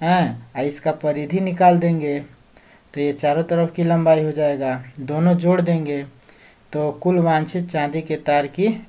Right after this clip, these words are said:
लंबाई हो जाएगा। यानी कि कुल वांछित तार की लंबाई अगर हम लोग निकालें तो परिधि धन पाँच व्यासों की लंबाई, परिधि धन पाँच,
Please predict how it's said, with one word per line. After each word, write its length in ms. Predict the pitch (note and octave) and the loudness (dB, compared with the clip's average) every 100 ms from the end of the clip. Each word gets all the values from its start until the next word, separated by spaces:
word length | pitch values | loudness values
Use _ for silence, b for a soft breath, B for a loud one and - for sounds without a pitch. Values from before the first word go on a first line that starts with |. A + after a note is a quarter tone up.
| C#3 | -2
लंबाई 560 | C#3 C#3 C3+ D3 A3 - C#3 | 0 2 0 2 0 -2 -6
हो 100 | B2+ | -4
जाएगा। 440 | A#2 G#2+ A2+ A2 B B B B | -2 -4 -8 -14 B B B B
यानी 220 | D3 D#3 D#3+ | -4 -2 -4
कि 140 | D#3+ | -8
कुल 260 | - G3 G3 | -2 2 4
वांछित 440 | F3+ E3+ F3 F3 | 4 2 -2 -2
तार 200 | E3 E3 | 2 2
की 120 | E3 D#3 | 2 -4
लंबाई 460 | D#3 D3+ D3+ D#3+ | -4 0 2 2
अगर 220 | D#3 D3+ | 2 0
हम 180 | D3+ D3+ | -2 -6
लोग 460 | D3 D3 D3 - D3 | -6 -6 -10 -12 -10
निकालें 600 | D3 D3+ D3+ C#3 E3 F3 B B B - - | -4 0 2 2 -2 -4 B B B -14 -6
तो 100 | C#3+ | -6
परिधि 640 | - D3+ D3 E3 E3+ G3 G#3 | 2 4 4 4 4 4 4
धन 280 | E3 F3 G3+ - | 2 0 -2 0
पाँच 300 | D3 D#3 E3 | 2 2 2
व्यासों 720 | C#3 C#3 C3+ C3 D#3+ D#3 D3+ F3 F3 - - - | -4 0 2 0 -2 -2 -2 -6 -8 -20 -16 -6
की 140 | D3 D#3+ F3 - B2+ | -2 -2 -2 -6 -2
लंबाई, 500 | B2+ B2 A2+ G2+ G2+ | -2 0 -2 -2 -6
परिधि 480 | B2+ C3+ C#3+ D#3+ | -4 -2 -2 -2
धन 200 | E3+ D3 C#3 | -4 -6 -8
पाँच, 360 | C#3+ D3+ D3 | -6 -6 -6